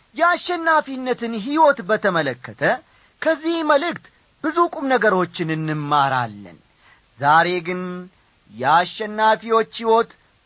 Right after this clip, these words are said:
ለብዙ ክርስቲያኖች እንግዳ ነገር ሆኗል። አዎ፣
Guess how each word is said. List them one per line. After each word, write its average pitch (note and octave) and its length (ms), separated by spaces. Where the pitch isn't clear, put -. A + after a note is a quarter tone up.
ለብዙ C#3+ 420
ክርስቲያኖች A#3 760
እንግዳ A#3 280
ነገር A#3 280
ሆኗል። F3+ 400
አዎ፣ D3+ 280